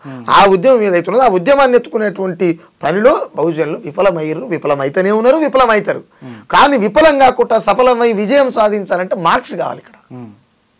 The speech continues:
Speaker 2: మళ్ళీ ఎర్ర జెండా కావాలి, తిరుగుబాటు కావాలి.
Speaker 1: మ్మ్. ఎర్ర జెండాలో కూడా కులం ఉందని మీరు ఇందాక చెప్పారు కదా.
Speaker 2: అంటే నేనేమంటున్నా, ఎర్ర జెండాలో కులం లేదు.
Speaker 1: మ్మ్. నాయకుల్లో ఉన్నదా?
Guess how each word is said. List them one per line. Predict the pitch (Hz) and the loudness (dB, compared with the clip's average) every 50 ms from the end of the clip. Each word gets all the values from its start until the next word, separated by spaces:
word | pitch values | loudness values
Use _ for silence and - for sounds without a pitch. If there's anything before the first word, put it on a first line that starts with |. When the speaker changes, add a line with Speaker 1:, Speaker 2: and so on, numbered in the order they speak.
| _ _ _ 233 | _ _ _ -2
Speaker 2:
మళ్ళీ | 202 285 311 | 0 2 4
ఎర్ర | 285 247 277 | 4 4 4
జెండా | - 302 285 240 202 | 4 4 4 4 2
కావాలి, | 156 135 123 117 117 - _ _ _ _ _ _ _ _ _ _ _ - | 2 0 -2 -6 -10 -14 _ _ _ _ _ _ _ _ _ _ _ -4
తిరుగుబాటు | 233 - 302 330 302 269 247 - | -2 0 2 4 4 4 2 2
కావాలి. | 156 147 - 175 165 - _ _ 135 | -2 -6 -8 -10 -14 -20 _ _ -16
Speaker 1:
మ్మ్. | 131 123 113 107 120 _ _ _ _ _ _ _ _ _ _ _ _ _ _ _ _ _ _ _ _ _ _ - | -16 -16 -16 -18 -20 _ _ _ _ _ _ _ _ _ _ _ _ _ _ _ _ _ _ _ _ _ _ -8
ఎర్ర | 131 139 165 | -4 -4 -4
జెండాలో | 170 185 185 180 185 180 185 | -4 -4 -2 -2 0 0 0
కూడా | 180 185 | -2 -2
కులం | 185 175 170 175 175 175 | -2 -2 -2 -2 -2 -4
ఉందని | 175 170 170 165 | -4 -4 -6 -6
మీరు | 165 160 151 | -6 -6 -8
ఇందాక | 147 147 151 151 143 139 | -6 -4 -4 -4 -4 -6
చెప్పారు | 131 123 - - 123 113 | -8 -10 -10 -12 -12 -12
కదా. | 110 117 107 - | -12 -16 -14 -6
Speaker 2:
అంటే | 135 165 190 185 170 180 | -4 -4 -4 -2 -2 -2
నేనేమంటున్నా, | 160 156 165 160 147 135 127 - 127 117 123 | -2 -2 -2 -4 -6 -8 -10 -12 -14 -10 -8
ఎర్ర | 143 165 190 226 | -6 -2 -2 -2
జెండాలో | 214 185 208 202 196 185 185 175 160 | -2 -2 -4 -2 -2 0 0 0 -2
కులం | 160 - 151 139 131 | -4 -6 -10 -12 -12
లేదు. | 127 120 117 120 123 | -14 -16 -18 -18 -18
Speaker 1:
మ్మ్. | 127 123 117 135 131 123 113 104 - _ _ _ 131 | -18 -16 -14 -12 -12 -12 -14 -16 -20 _ _ _ -12
నాయకుల్లో | 127 127 131 139 139 135 139 135 135 135 | -8 -8 -8 -8 -8 -10 -10 -8 -6 -6
ఉన్నదా? | 131 127 123 123 143 285 | -6 -8 -10 -10 -12 -12